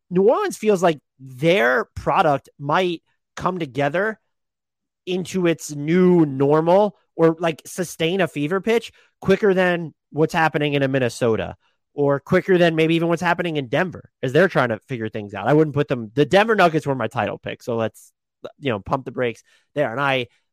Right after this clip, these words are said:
remain unconcerned about that one loss to the Jazz so far. I'm just, I'm there on New Orleans. And we were both high coming into the season. My prediction was that they would win fifty games. And I'm just wondering if I wasn't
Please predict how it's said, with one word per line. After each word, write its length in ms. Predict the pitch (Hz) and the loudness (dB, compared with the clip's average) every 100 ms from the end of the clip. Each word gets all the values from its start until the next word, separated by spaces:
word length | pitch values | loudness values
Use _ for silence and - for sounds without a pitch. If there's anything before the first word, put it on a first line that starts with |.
| - | -4
remain 400 | 190 190 175 160 | 0 2 0 -2
unconcerned 600 | 160 160 151 139 143 127 | -2 -2 -2 -4 -2 -2
about 240 | 110 120 113 | 0 -2 0
that 160 | 120 | -2
one 180 | 120 113 | 0 -2
loss 260 | 110 107 - | -2 -4 -4
to 40 | |
the 60 | 110 | -8
Jazz 320 | 104 110 107 | -4 -6 -6
so 160 | - 135 | -10 -10
far. 300 | 135 123 - _ _ _ _ _ _ _ - | -8 -8 -10 _ _ _ _ _ _ _ -4
I'm 220 | 208 269 | -2 0
just, 300 | 226 185 - _ | 0 0 -6 _
I'm 260 | 160 196 175 | -4 -2 -2
there 500 | 131 170 180 92 - _ - | 2 4 4 0 -8 _ -2
on 160 | 156 147 | 0 0
New 100 | 139 | 0
Orleans. 360 | 175 151 117 | 2 2 -2
And 160 | 127 131 | -6 -6
we 180 | 165 247 | -4 -2
were 60 | |
both 340 | 220 175 226 226 | 0 4 4 2
high 260 | 185 185 | 2 2
coming 200 | 170 175 | 0 -4
into 160 | 160 147 | -2 -4
the 80 | 135 | -4
season. 300 | 135 131 139 | -4 -4 0
My 140 | 143 | 0
prediction 280 | 156 170 165 | 0 -2 0
was 80 | 147 | 2
that 140 | 147 | 2
they 80 | 147 | 2
would 100 | 123 | 0
win 220 | 123 143 | -2 -2
fifty 240 | 151 135 139 | -4 -8 -6
games. 360 | 120 113 123 | -4 -4 -4
And 80 | 131 | -6
I'm 80 | 196 | -6
just 120 | 220 | -4
wondering 260 | 185 170 156 | -2 0 2
if 80 | |
I 60 | 143 | 2
wasn't 400 | 135 147 143 | 4 2 2